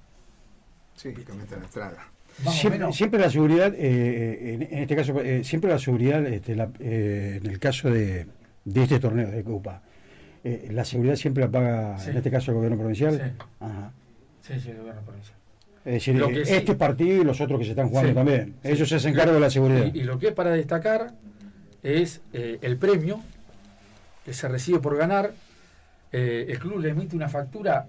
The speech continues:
Speaker 2: el lunes y el martes ya está el dinero
Speaker 3: El dinero.
Speaker 2: depositado
Speaker 1: Ah, está
Speaker 2: del
Speaker 1: bueno
Speaker 2: premio.
Speaker 1: eso.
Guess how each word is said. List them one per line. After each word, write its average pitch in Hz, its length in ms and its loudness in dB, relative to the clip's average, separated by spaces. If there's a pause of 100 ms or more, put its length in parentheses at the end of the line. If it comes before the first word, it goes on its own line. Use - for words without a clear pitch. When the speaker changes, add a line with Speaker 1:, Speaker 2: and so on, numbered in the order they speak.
(120)
Speaker 2:
el 131 160 0
lunes 233 420 -4 (100)
y 131 60 -6
el 131 100 0
martes 165 380 -4
ya 135 80 -8
está 135 160 -4
el 120 580 -6
dinero 123 220 -2
Speaker 3:
El 120 60 2
dinero. 131 220 6
Speaker 2:
depositado 110 360 -6 (160)
Speaker 1:
Ah, 120 80 -12
está - 160 -12
Speaker 2:
del - 40 -8
Speaker 1:
bueno 131 140 -2
Speaker 2:
premio. 120 200 -6
Speaker 1:
eso. 107 140 -16